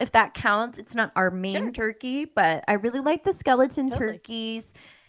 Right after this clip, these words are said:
Speaker 1: And, um, <sighs> the rats were disgusting, but they were hilarious. I don't even
Speaker 2: I
Speaker 1: know if
Speaker 2: liked
Speaker 1: they're,
Speaker 2: them.
Speaker 1: they're like little, well, they're puppets, yeah. They're just on
Speaker 2: Yeah,
Speaker 1: a
Speaker 2: they're on
Speaker 1: stick, you know?
Speaker 2: sticks.
Speaker 1: Mm-hmm. What about
Speaker 2: Or just
Speaker 1: you?
Speaker 2: like, um,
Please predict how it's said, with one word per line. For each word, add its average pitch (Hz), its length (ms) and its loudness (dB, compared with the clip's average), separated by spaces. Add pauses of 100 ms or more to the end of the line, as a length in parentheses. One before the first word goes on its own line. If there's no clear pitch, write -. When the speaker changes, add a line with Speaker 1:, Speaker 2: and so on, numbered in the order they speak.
(220)
Speaker 1:
And, 226 440 2
um, 214 480 4
<sighs> - 280 -14
the 233 80 -10
rats 233 300 2
were 285 100 -6
disgusting, 202 600 -4
but 185 120 -12
they 180 100 -6
were 170 120 -8
hilarious. 165 920 -8
I 208 100 0
don't 262 140 -6
even 233 140 -4
Speaker 2:
I - 20 0
Speaker 1:
know - 100 -2
if 156 60 -4
Speaker 2:
liked - 20 -8
Speaker 1:
they're, - 140 -10 (100)
Speaker 2:
them. 190 180 -10
Speaker 1:
they're 226 140 -6
like 220 160 -8
little, 202 460 -8
well, - 360 -12
they're 494 260 -4
puppets, - 400 -12
yeah. 214 300 -4 (260)
They're 254 100 -12
just 226 140 -12
on 247 80 0
Speaker 2:
Yeah, 392 40 4
Speaker 1:
a 208 80 2
Speaker 2:
they're 233 140 -2
on 214 80 -8
Speaker 1:
stick, - 40 -16
you 220 80 -8
know? 208 200 -4
Speaker 2:
sticks. - 240 -20 (200)
Speaker 1:
Mm-hmm. 247 280 -10 (480)
What 220 100 -2
about 196 160 4
Speaker 2:
Or 196 40 0
just 214 200 0
Speaker 1:
you? - 0 -
Speaker 2:
like, 247 160 -4 (1000)
um, 208 1000 -12